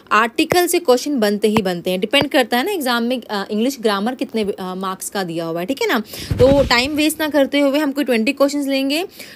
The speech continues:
ट्वेंटी क्वेश्चंस से आपको कुछ ट्वेंटी डिफरेंट रूल्स या लॉजिक्स का पता चलेगा, आपने भी उनको साथ साथ में नोट डाउन कर लेना है अपनी कॉपीज पे, ठीक है ना।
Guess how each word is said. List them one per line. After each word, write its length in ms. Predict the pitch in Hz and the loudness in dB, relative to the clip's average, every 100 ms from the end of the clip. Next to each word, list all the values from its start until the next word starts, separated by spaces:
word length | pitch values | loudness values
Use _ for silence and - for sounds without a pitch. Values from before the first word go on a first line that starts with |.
| - | 0
ट्वेंटी 280 | 269 285 349 | 2 4 4
क्वेश्चंस 360 | 285 302 302 | 4 2 0
से 100 | - | -2
आपको 340 | 311 226 226 262 | 0 2 0 0
कुछ 160 | 277 | -2
ट्वेंटी 240 | 277 254 247 | 0 -2 0
डिफरेंट 360 | 220 269 262 | -2 -2 -2
रूल्स 420 | 196 226 294 294 - - - - | 0 2 0 -2 -8 -18 -10 0
या 100 | 240 | 4
लॉजिक्स 420 | 233 208 196 - | 4 2 0 0
का 140 | - | 0
पता 240 | 302 269 277 | 0 0 0
चलेगा, 380 | 277 269 269 330 | 2 2 2 0
आपने 460 | - 220 214 240 | -2 -2 -2 -2
भी 100 | 240 | -2
उनको 140 | 226 247 | -2 -4
साथ 220 | - 190 | -4 -6
साथ 180 | 202 190 | -6 -8
में 100 | 220 | -6
नोट 200 | 262 196 | -4 -4
डाउन 280 | 165 196 381 | -2 -2 -2
कर 140 | 359 233 | 0 0
लेना 220 | 180 175 | 0 -4
है 60 | |
अपनी 140 | 170 185 | -6 -6
कॉपीज 380 | 180 160 165 - | -6 -6 -10 -8
पे, 100 | 190 | -6
ठीक 140 | 247 | -2
है 60 | |
ना। 120 | 302 | -2